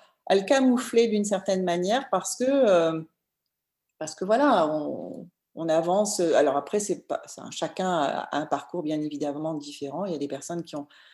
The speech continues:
vraiment tout de suite cette capacité-là à vraiment, euh, être soi très rapidement, d'autres qui prennent le temps, comme moi. Mais, euh, encore que, je te dis, par, par moments, dans, dans, dans mes parcours, euh, j'ai, j'ai vraiment eu des moments où ça a été, a vraiment affirmé et d'autres moments où j'étais plus un petit peu, euh,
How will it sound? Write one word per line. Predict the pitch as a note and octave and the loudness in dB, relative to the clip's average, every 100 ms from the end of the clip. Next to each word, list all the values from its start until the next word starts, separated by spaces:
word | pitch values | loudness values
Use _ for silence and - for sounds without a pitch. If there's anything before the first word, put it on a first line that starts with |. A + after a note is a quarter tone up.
| - _ | -20 _
vraiment | E3 F#3 F#3+ G3 | -4 0 2 2
tout | F#3+ A3+ | 0 -4
de | |
suite | - - A#3+ - - - _ _ _ | -2 -2 -2 -6 -12 -12 _ _ _
cette | - E3+ F3 | -4 -4 -2
capacité-là | D#3+ E3 D#3+ - - D#3+ D#3+ D3 | -4 -4 -6 -8 -6 -2 -2 -2
à | C3+ | -6
vraiment, | D3 F3 E3+ E3+ D3+ - | -6 -4 -2 -2 -4 -6
euh, | - - - | -10 -12 -8
être | D3+ D3+ D#3+ | -8 -6 -8
soi | D#3 - E3 D3+ C3 | -8 -6 -6 -6 -8
très | - E3 | -6 -4
rapidement, | D#3 D#3 - D3+ D#3 G3+ G#3+ | -4 -6 -6 -8 -2 -2 2
d'autres | F3+ F3+ - | 2 0 -4
qui | - | -14
prennent | D3+ - E3+ E3 C#3+ B2+ _ _ _ _ - | -12 -8 -6 -4 -6 -8 _ _ _ _ -4
le | E3 D#3+ | -4 -2
temps, | G3 C4 F#4 | -2 -2 -4
comme | - D#3+ | -6 -6
moi. | E3 F#3 D#4 - - - - | -4 -4 -4 -8 -16 -18 -10
Mais, | F3+ F3+ G3 G3+ F#3+ | -4 0 4 6 8
euh, | F3 D3+ | 6 2
encore | D#3+ G#3+ G#3 - | 0 0 0 0
que, | C4+ | 0
je | C4 F3+ | 0 -4
te | - | -4
dis, | E3 G3+ A3+ D#3 - | -4 -2 0 0 0
par, | D3 - - | -6 -4 0
par | G3 | 2
moments, | G#3 A#3 A#3 A#3+ D#4+ G3 E3 | 4 4 4 4 2 2 0
dans, | D#3+ D#3+ D#3 | -2 -2 -2
dans, | D#3 F3 | -6 -6
dans | F#3 - | -8 -10
mes | D#3 D#3 | -10 -6
parcours, | D#3+ - - A3 A#3 G#3+ E3+ | -6 -6 -12 -6 -4 -2 0
euh, | D3 D3+ | 0 0
j'ai, | D#3 D3+ D3 | -4 -8 -8
j'ai | D#3 | -8
vraiment | D#3+ F#3 G3+ | -4 -2 -2
eu | F#3+ | -2
des | E3+ | -4
moments | E3 E3 F3+ | -4 -2 -2
où | E3+ | -4
ça | - | -6
a | |
été, | D#3 - E3 - - | -8 -4 -4 -4 -8
a | D#3+ | -8
vraiment | - F#3 F3+ | -6 -4 -2
affirmé | E3 - F3 D#3 D#3+ F3 A3 | -4 -6 -8 -6 -4 -4 -4
et | D#3 | -4
d'autres | D3+ - | -6 -6
moments | D3+ D#3 F3+ | -6 -2 -2
où | |
j'étais | D3+ C#3+ C#3+ | -4 -8 -12
plus | _ F3 - | _ -12 -10
un | C3 | -12
petit | - - | -16 -16
peu, | D#3+ E3 | -10 -8
euh, | C3+ | -8